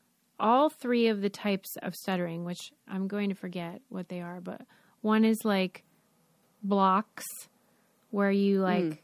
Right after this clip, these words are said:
Speaker 2: mm-hmm.
Speaker 1: can't get it, anything
Speaker 2: Can't
Speaker 1: out.
Speaker 2: get it out.
Speaker 1: Prolongations are when the middle of the word is, um, extended.
Speaker 2: Mm-hmm.
Speaker 1: And then there's another one that's where you can't use, the first part of the word is bup, bup, bup, bup, bup,
Speaker 2: Mm-hmm.
Speaker 1: bup.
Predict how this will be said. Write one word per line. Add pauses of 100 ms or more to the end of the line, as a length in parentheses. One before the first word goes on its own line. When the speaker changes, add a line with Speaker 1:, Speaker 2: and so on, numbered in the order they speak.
(100)
Speaker 2:
mm-hmm.
Speaker 1:
can't
get
it,
anything
Speaker 2:
Can't (120)
Speaker 1:
out.
Speaker 2:
get
it
out. (200)
Speaker 1:
Prolongations
are
when
the
middle
of
the
word
is,
um, (380)
extended. (480)
Speaker 2:
Mm-hmm. (480)
Speaker 1:
And
then
there's
another (560)
one (100)
that's (300)
where
you
can't (460)
use, (240)
the
first
part
of
the
word
is
bup,
bup,
bup,
bup,
bup,
Speaker 2:
Mm-hmm.
Speaker 1:
bup.